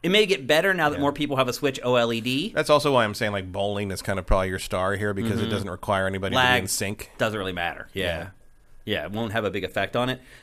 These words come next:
Speaker 1: But I do think that online, if they start setting up tournaments and things of that nature, it could become pretty big.
Speaker 2: Yeah. If they support it, yeah.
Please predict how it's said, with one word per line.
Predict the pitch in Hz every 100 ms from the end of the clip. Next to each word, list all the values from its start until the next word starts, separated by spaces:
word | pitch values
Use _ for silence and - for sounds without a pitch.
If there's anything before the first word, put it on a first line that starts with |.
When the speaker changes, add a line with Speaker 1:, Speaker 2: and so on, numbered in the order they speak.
| -
Speaker 1:
But | 147
I | 156
do | 156 262
think | 233 220
that | 127 127
online, | 139 131 117 160 117
if | 117
they | 180
start | - 156
setting | - 147 139
up | 117
tournaments | - 156 185 143 113
and | 113
things | 110 117
of | 117
that | 107 107
nature, | 123 180 123 98 - - - _
it | -
could | - 403
become | 403 403 381
pretty | 349 233
big. | 160 254 - - -
Speaker 2:
Yeah. | - 185 156 - _ -
If | 151
they | 185
support | 165 160 - 156
it, | 139 113
yeah. | 113 104